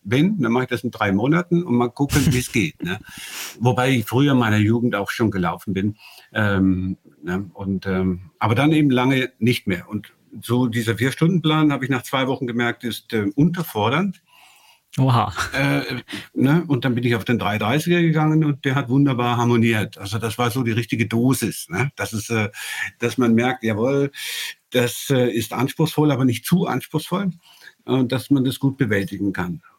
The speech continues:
Speaker 1: Und so,
Speaker 2: Mhm.
Speaker 1: ja, nach vier Wochen schon, ähm, zehn Kilometer unter vierzig Minuten gelaufen,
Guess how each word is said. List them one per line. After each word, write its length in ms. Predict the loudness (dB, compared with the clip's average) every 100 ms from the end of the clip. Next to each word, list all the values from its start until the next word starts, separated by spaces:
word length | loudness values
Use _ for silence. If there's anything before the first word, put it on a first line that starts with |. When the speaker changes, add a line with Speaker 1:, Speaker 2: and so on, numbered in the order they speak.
| -12
Speaker 1:
Und 220 | -8 -8
so, 300 | -6 -8 -10 _ _ _
Speaker 2:
Mhm. 80 | 0
Speaker 1:
ja, 240 | 0 -2 -8
nach 220 | -4 -4
vier 240 | -2 -2 0
Wochen 320 | -2 0 -2
schon, 460 | -2 2 4 4
ähm, 520 | 4 0 0 2 0 -2
zehn 200 | -2 -2
Kilometer 520 | 0 0 2 0 -4
unter 320 | -4 -4 -4
vierzig 380 | -6 -6 -6 -2
Minuten 380 | 0 2 2 0
gelaufen, 520 | 0 0 0 0 -2